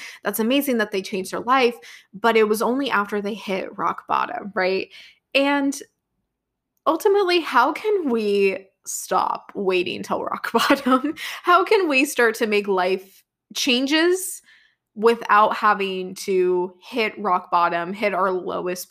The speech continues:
point, um, until we kind of have a wake-up call, right? And ultimately how this happens, or I think, in my opinion, why a lot of this happens is that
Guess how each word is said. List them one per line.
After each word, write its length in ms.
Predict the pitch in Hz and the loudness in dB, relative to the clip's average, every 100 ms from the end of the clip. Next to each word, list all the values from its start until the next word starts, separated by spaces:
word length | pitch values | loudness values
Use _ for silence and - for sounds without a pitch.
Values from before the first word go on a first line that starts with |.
| - | -8
point, 460 | 208 180 175 175 - - | -6 -6 -6 -8 -10 -2
um, 420 | 190 180 175 175 - | 2 2 2 -2 -6
until 600 | 185 190 220 180 185 180 | -6 -8 -4 0 0 0
we 220 | 180 170 | -2 -4
kind 220 | - 175 | -6 -8
of 100 | 175 | -8
have 200 | - 175 | -6 -6
a 60 | 170 | -4
wake-up 380 | 165 165 - | -6 -10 -12
call, 420 | - - - - - | -10 -8 -8 -10 -16
right? 360 | - 170 175 185 - - - - _ _ | -10 -8 -6 -8 -12 -20 -20 -20 _ _
And 480 | 240 247 240 240 226 - _ _ _ _ _ _ _ _ _ _ - | 0 2 2 0 -4 -12 _ _ _ _ _ _ _ _ _ _ -6
ultimately 580 | 247 339 - 370 330 285 | -4 -2 0 0 0 -2
how 320 | - 208 220 | 0 0 2
this 220 | 277 302 | 0 -4
happens, 640 | - 190 - 190 - 190 | -4 -4 -4 -6 -6 -8
or 220 | - 214 220 | -2 2 2
I 100 | 220 | 2
think, 460 | 220 196 190 185 | 0 0 -2 -8
in 200 | - 196 | -6 -4
my 140 | 208 214 | 0 0
opinion, 640 | 214 208 190 190 190 190 | 0 -2 -2 -2 -2 2
why 160 | 190 | 2
a 100 | 180 | 4
lot 300 | 185 214 294 | 4 6 6
of 100 | 339 | 6
this 180 | 233 190 | -2 -6
happens 460 | - 90 - 180 180 | -6 -8 -8 -10 -6
is 160 | 196 | -6
that 260 | 196 185 190 | -2 -2 -4